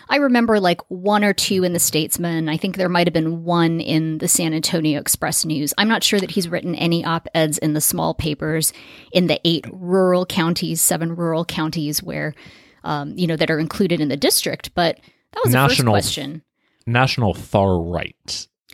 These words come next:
Speaker 1: Um,
Speaker 2: publications.
Speaker 1: so that's the deal. Mostly he's publishing in conservative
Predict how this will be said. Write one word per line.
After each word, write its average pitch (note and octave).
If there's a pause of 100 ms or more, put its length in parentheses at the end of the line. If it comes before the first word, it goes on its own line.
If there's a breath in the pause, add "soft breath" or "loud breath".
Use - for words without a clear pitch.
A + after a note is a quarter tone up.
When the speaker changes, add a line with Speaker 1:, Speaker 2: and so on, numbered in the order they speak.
(120)
Speaker 1:
Um, G3
Speaker 2:
publications. B3+
Speaker 1:
so E4
that's D#4
the F#4
deal. D4+
Mostly C4
he's C#4+
publishing B3
in G3+
conservative G3+